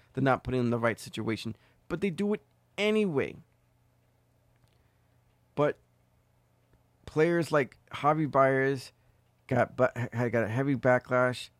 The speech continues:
for his thumb down. Sandy Alderson had a press conference and said, "We don't agree with this." He shared his dislike for it. Well, the fans got an apology from Baez and from Lindor.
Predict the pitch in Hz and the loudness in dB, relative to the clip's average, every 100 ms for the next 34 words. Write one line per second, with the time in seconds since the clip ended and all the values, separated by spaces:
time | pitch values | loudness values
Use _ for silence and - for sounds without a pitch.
0 | _ - 117 107 - 123 117 110 120 120 | _ -2 -2 -2 2 2 2 2 0 0
1 | 120 - 131 120 - 127 127 123 117 107 | -2 -4 0 0 0 -2 -2 -2 -4 -4
2 | - 120 117 131 117 120 104 117 113 117 | -2 -2 -2 -4 -4 -6 -6 -4 -2 -2
3 | 110 - _ _ - 123 120 156 165 - | -2 -6 _ _ -16 -8 0 2 2 0
4 | 175 160 - - _ _ 127 110 - 117 | -2 -4 -8 -20 _ _ -8 -6 -4 -4
5 | 110 - 107 - 139 147 151 160 160 _ | -6 -8 -10 -2 -2 -2 -6 -6 -6 _
6 | _ _ _ _ _ _ _ _ 127 131 | _ _ _ _ _ _ _ _ -4 -2
7 | 160 - _ _ 113 - 131 135 135 127 | -2 -6 _ _ -10 -4 -2 -2 -2 -6
8 | - - _ _ _ _ _ _ 127 120 | -10 -20 _ _ _ _ _ _ 0 2
9 | 104 - 131 143 143 143 135 - 120 117 | 0 0 2 2 0 -4 -6 -4 -2 2
10 | 123 131 127 117 107 113 107 110 120 156 | 2 2 -2 -4 -6 -4 -2 -2 0 2
11 | 156 156 | 0 -2